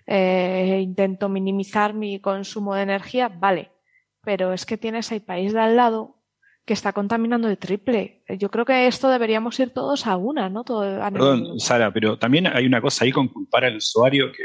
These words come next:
Speaker 2: yo, uno puede reciclar,
Speaker 1: Sí.
Speaker 2: puede andar en bicicleta, podemos todos hacerlo, y eso no cambia nada en comparación a lo que
Speaker 1: Efectivamente.
Speaker 2: debería hacerse, ¿no? Uno, uno va, va a tener empresas contaminando igual, y uno anda con la bicicleta como un estúpido,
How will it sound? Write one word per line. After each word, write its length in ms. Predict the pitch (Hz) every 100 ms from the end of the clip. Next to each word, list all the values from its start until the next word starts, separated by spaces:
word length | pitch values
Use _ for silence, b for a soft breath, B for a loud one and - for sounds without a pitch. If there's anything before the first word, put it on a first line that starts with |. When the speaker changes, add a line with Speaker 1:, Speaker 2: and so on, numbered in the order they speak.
| -
Speaker 2:
yo, 260 | - 156 143
uno 220 | 123 117
puede 220 | 131 123
reciclar, 500 | 107 107 98 127 135
Speaker 1:
Sí. 60 | 113
Speaker 2:
puede 100 | 120
andar 160 | 117
en 120 | 120 104
bicicleta, 580 | - - 127 131 101
podemos 320 | - 127 127 -
todos 240 | 151 135
hacerlo, 360 | 120 143 143 127
y 60 |
eso 160 | 135 135
no 80 | 131
cambia 300 | 123 110 101
nada 320 | 113 101 -
en 60 | -
comparación 520 | - - - 104 -
a 80 | -
lo 60 | 113
que 180 | 110
Speaker 1:
Efectivamente. 280 | 92 - 185
Speaker 2:
debería 180 | 90 110
hacerse, 460 | 101 101 95 - _ _ _ _ _
¿no? 220 | 113 143 -
Uno, 240 | 120 110
uno 240 | 127 127 -
va, 120 | 120
va 140 | 123
a 20 |
tener 180 | 120 127
empresas 540 | 123 113 143 131 143 -
contaminando 580 | 113 - 214 240 247
igual, 420 | 208 165 135 139 143 _ _
y 80 | -
uno 160 | 127 131
anda 180 | 135 120
con 100 | 113
la 60 | 110
bicicleta 420 | 110 117 135 110
como 100 | 117
un 60 |
estúpido, 600 | 120 - 143 123 127 131